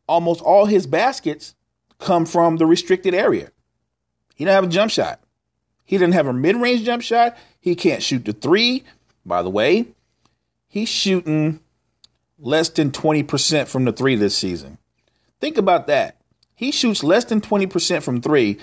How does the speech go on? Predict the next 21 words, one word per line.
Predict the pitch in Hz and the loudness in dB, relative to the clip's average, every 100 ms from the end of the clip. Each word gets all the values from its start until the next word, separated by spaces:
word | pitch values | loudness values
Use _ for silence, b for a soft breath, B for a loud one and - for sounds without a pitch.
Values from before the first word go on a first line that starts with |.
| b b b b - | b b b b -14
but | 120 | -10
still | - - 143 | -6 -4 -2
shoots | - 220 196 | 0 -2 -2
fifty-nine | - 214 214 208 180 175 170 | -4 -2 0 0 2 2 2
percent | 160 - 151 135 | 0 0 -2 -2
from | 139 | -2
the | 127 | -2
floor. | - 131 104 80 _ _ _ _ _ _ _ _ _ _ _ _ _ | 0 0 0 -2 _ _ _ _ _ _ _ _ _ _ _ _ _
So, | - 190 170 - _ _ _ _ _ _ _ _ _ _ _ _ _ _ _ _ _ _ _ - | 0 2 2 -2 _ _ _ _ _ _ _ _ _ _ _ _ _ _ _ _ _ _ _ -4
do | 196 | 0
you | 277 | 2
really | 165 170 247 | 4 4 2
think | 233 226 135 | 2 -2 -2
Giannis | 156 175 170 | 0 0 0
is | 147 | 0
a | 135 | 0
better | 123 135 151 | 2 4 4
shooter | 143 - 160 139 | 2 2 4 4
than | 127 | 2
Kobe | 147 135 123 | 2 2 2
Bryant? | 120 127 131 | 2 2 0